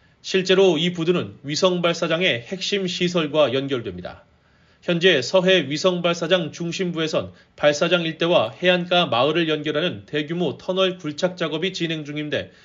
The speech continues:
이 터널의 마을 쪽 출입구에서 길을 따라 약 삼점육 킬로미터를 더 가면 바로 이 부두들로 연결됩니다. 반대로 부두에서 터널로 향하는 도로는 중간에 두 갈래로 갈리는데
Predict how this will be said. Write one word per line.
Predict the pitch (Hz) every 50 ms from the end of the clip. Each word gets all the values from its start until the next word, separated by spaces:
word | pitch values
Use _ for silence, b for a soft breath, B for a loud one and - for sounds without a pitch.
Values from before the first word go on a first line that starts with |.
| b b b
이 | 156 170 175 175
터널의 | 170 - - 165 180 185 151 113 110
마을 | 131 147 160 165 160
쪽 | - 190 180 185
출입구에서 | - - 185 185 180 - 165 156 147 - 110 92 95 -
길을 | - 151 156 151
따라 | - 156 165 160 127 98 127
약 | 147 147
삼점육 | - - 196 190 180 - 202 190 175 139 135 151 147 -
킬로미터를 | 180 180 180 170 165 156 - 175 156 160 151
더 | 151 147 143
가면 | 147 143 143 139 101 92 98 - -
바로 | - 147 143 156 165 160 143 127
이 | 143 160 160 -
부두들로 | - - 165 156 180 175 165 156 139 123 101 90 123
연결됩니다. | 139 139 139 139 123 120 101 90 87 82 - - - _ _ _ _ b b b b b b b -
반대로 | - 156 156 156 175 180 175 127 -
부두에서 | - - 175 170 180 170 160 185 156 120 117 -
터널로 | - - 190 185 190 185 185 185 185 180
향하는 | 180 175 170 175 196 190
도로는 | 180 170 156 156 175 170 131 101 104 120
중간에 | - - 156 151 156 160 175 147 - -
두 | - - 165 165
갈래로 | 175 170 170 165 165 185 185
갈리는데 | 175 165 151 151 147 156 151 131 95 90